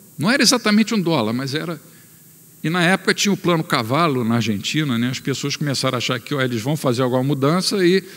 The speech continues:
vão congelar o, o, o, o, o, o, fazer o que a Argentina fez, né? A nova moeda vai ser, é, sempre igual a um dólar. Tivemos, entretanto, alguns percalços.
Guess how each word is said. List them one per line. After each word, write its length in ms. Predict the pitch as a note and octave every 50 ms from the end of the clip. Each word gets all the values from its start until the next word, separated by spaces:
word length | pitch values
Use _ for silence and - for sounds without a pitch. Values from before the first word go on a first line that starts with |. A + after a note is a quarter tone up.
| - - -
vão 180 | A2+ D#3 E3+
congelar 560 | E3+ - E3 D#3+ C#3 C#3+ C3 A#2+ B2+ C3 C#3+
o, 260 | C#3+ C#3 C3 A2 G2 - - - - - - - - - - -
o, 140 | - A#2+
o, 440 | A2 - - G#2+ G#2+ - - - - - - - -
o, 200 | - B2 D3 - - - - - - -
o, 0 | A2+ - -
o, 240 | A2 A2 A2+ A2 - -
fazer 280 | - - C#3 B2+ C3
o 40 | C3+
que 120 | - -
a 40 | C#3+
Argentina 460 | B2 A2+ C#3 B2 G2 - C#3 C3 C#3
fez, 320 | C3+ - A#2 G2 E2+ D#2 F#2+
né? 100 | G2+ - - - - - - - - - - - - - - - - - -
A 100 | A#2+ A#2
nova 240 | A#2+ C3 B2 B2+
moeda 400 | C3+ C3 B2 A#2+ A#2+ C3 B2+ C3
vai 120 | B2+ C3 A#2+
ser, 360 | - - C3 B2+ B2+ C3 B2 - - - - - - - - - - - - - - - - - - -
é, 320 | A#2 G#2+ G#2 G#2 G2+ - A#2
sempre 400 | - - - - C3 A#2+ - -
igual 180 | A2+ A#2 A#2+ A#2
a 40 | A#2+
um 120 | B2 C3
dólar. 400 | A2+ G2+ G2 F2 D#2 E2+ F2+ - - - - - - - - - - - - - - - - - - - - - - - - - - - - - -
Tivemos, 840 | - G#3+ F#3+ D3 D#3+ F3+ F#3 F#3 F#3+ F#3+ F3+ E3 - - - - - - - - - - - - - - - - - - - - - -
entretanto, 720 | F#3 D#3+ D3 - E3 D3 B2+ - - C#3+ C#3 B2+ - B2+
alguns 240 | B2 A2+ C3+ B2+ -
percalços. 1000 | - - C3+ A#2 - - - C#3 D#3 F#3 E3+ - - C3 A2 - - - - -